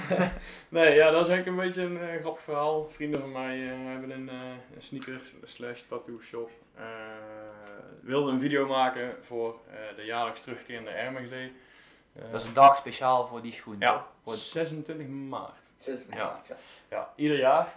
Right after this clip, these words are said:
Speaker 2: eh, omdat, eh, toen, eh, zesentwintig maart, eh, s-, ergens in de tachtig, eind jaren tachtig, ik durf niet te zeggen welk jaar precies, is de eerste Air Max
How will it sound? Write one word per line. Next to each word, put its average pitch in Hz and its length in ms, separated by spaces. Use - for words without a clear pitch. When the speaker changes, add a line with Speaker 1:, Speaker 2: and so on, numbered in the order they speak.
Speaker 2:
eh, 127 540
omdat, 127 280
eh, - 160
toen, 131 360
eh, 117 120
zesentwintig 127 480
maart, 123 380
eh, 120 80
s-, - 720
ergens 113 500
in 117 140
de 117 60
tachtig, - 360
eind 151 220
jaren 147 240
tachtig, 151 300
ik - 60
durf 123 200
niet 135 120
te 131 60
zeggen 123 200
welk 123 180
jaar 120 160
precies, 151 280
is 139 160
de - 80
eerste 156 260
Air 147 160
Max 165 300